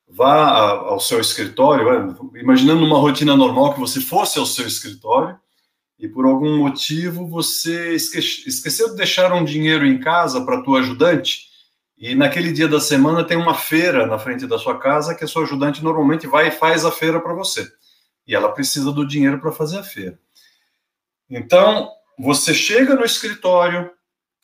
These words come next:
abre o seu computador, é, através do seu, ah,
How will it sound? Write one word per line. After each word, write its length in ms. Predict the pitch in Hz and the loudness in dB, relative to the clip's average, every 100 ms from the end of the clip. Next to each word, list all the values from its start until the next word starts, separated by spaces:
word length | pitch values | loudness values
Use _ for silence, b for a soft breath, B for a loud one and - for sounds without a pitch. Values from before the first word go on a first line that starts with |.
| _ _ | _ _
abre 460 | 117 147 175 180 190 | 4 6 6 4 -2
o 80 | 170 | -4
seu 300 | - 147 147 | -4 -4 -4
computador, 840 | 151 135 - - - 147 151 - _ _ _ _ - | -4 -4 -2 -4 -2 -4 -4 -10 _ _ _ _ -14
é, 400 | 104 104 104 107 | -10 -4 -4 -4
através 600 | 104 - 117 143 160 165 | -4 -2 0 2 2 2
do 180 | 143 131 | -2 -4
seu, 580 | - 131 135 131 117 113 | -2 2 2 2 -4 -2
ah, 500 | 113 110 101 101 90 | 2 4 4 0 -6